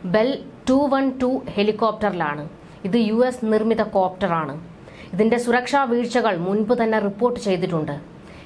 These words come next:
ഇതിലെ യാത്ര അപകടമെന്ന് പലതവണ റെയ്സിക്ക് സൈനിക ഉദ്യോഗസ്ഥർ മുന്നറിയിപ്പ് കൊടുത്തിട്ടുള്ളതാണ്. ഈ മുന്നറിയിപ്പുകൾ അവഗണിച്ച് ഇതിൽ തന്നെ റെയ്സി യാത്രകൾ പലതും നടത്തി. ഒടുവിൽ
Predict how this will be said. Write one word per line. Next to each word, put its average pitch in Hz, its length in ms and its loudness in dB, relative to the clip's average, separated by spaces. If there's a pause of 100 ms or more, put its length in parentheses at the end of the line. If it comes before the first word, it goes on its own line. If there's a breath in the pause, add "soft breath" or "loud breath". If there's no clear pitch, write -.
ഇതിലെ 214 220 2
യാത്ര 226 360 2
അപകടമെന്ന് 240 920 0
പലതവണ 220 560 0
റെയ്സിക്ക് 214 600 0
സൈനിക 208 460 0
ഉദ്യോഗസ്ഥർ 220 760 0
മുന്നറിയിപ്പ് 240 600 2
കൊടുത്തിട്ടുള്ളതാണ്. 170 800 0 (600 loud breath)
ഈ 277 100 4
മുന്നറിയിപ്പുകൾ 294 840 4
അവഗണിച്ച് 208 600 2
ഇതിൽ 254 520 0
തന്നെ 220 200 2
റെയ്സി 214 580 2
യാത്രകൾ 220 560 0 (120)
പലതും 208 360 0
നടത്തി. 160 400 -4 (580 loud breath)
ഒടുവിൽ 220 340 2